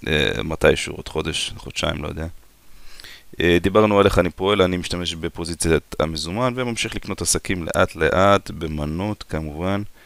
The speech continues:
אני לא הולך להשתולל. טוב, אז עד כאן. אם אתם לא רשומים, כמובן, מוזמנים להירשם. לייק מאוד מאוד יעזור לנו לקדם את התוכן הזה קדימה ביוטיוב, ו-,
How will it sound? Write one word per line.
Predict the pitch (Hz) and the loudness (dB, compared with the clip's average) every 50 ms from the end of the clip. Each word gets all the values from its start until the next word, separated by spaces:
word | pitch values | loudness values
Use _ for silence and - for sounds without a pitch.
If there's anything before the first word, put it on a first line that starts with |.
| - - - - - - - - | -20 -20 -20 -20 -20 -18 -12 -8
אני | - 78 80 | -4 -2 0
לא | |
הולך | 85 82 82 80 | 0 0 -2 -4
להשתולל. | 78 76 - - 78 80 92 113 123 123 - - - _ _ _ _ _ _ _ _ _ _ _ _ _ _ _ _ _ _ _ _ _ _ _ _ _ _ _ _ _ _ - - - - | -4 -8 -6 -4 -2 2 2 2 2 0 -6 -16 -18 _ _ _ _ _ _ _ _ _ _ _ _ _ _ _ _ _ _ _ _ _ _ _ _ _ _ _ _ _ _ -20 -20 -6 2
טוב, | - 113 92 82 - | 4 4 4 2 2
אז | - 87 90 90 | 4 6 6 8
עד | - 127 127 - | 8 6 6 4
כאן. | - - - 135 147 160 165 156 147 - - - - - - | 4 4 6 6 6 6 4 2 -2 -4 -6 -8 -8 -6 -4
אם | - 123 131 | -2 0 0
אתם | 127 - - 127 120 120 | 0 0 0 0 0 0
לא | 120 113 | 0 0
רשומים, | 104 - - 98 107 120 117 | -2 -2 -2 -2 -2 -2 -2
כמובן, | - 95 92 95 98 110 113 | -4 -4 -4 -2 0 0 0
מוזמנים | 107 95 90 87 92 98 98 92 | -2 -2 -4 -4 -4 -4 -2 -2
להירשם. | 90 87 87 85 87 - - 127 123 123 120 120 117 113 - - - _ _ _ _ _ _ | 0 -2 0 0 -2 -2 -2 0 0 -2 -2 -2 -4 -6 -8 -12 -16 _ _ _ _ _ _
לייק | - 82 82 87 95 95 90 - 85 | -6 4 8 10 10 10 10 8 2
מאוד | 85 82 82 | -4 -4 -4
מאוד | 82 82 78 82 | -4 -2 0 2
יעזור | 82 78 80 82 85 | 2 2 2 2 2
לנו | 85 85 85 82 | 2 2 2 0
לקדם | 78 - - 82 78 | 0 0 0 0 0
את | - | -2
התוכן | 80 - 82 85 82 | -6 -8 -6 -4 -2
הזה | 80 80 80 | -2 -2 -2
קדימה | - 85 80 80 80 78 | -2 -2 -2 -4 -4 -6
ביוטיוב, | - - 95 104 - - 101 98 90 87 | -8 -8 -8 -8 -8 -8 -8 -8 -8 -8
ו-, | 82 85 95 107 110 | 0 4 6 8 8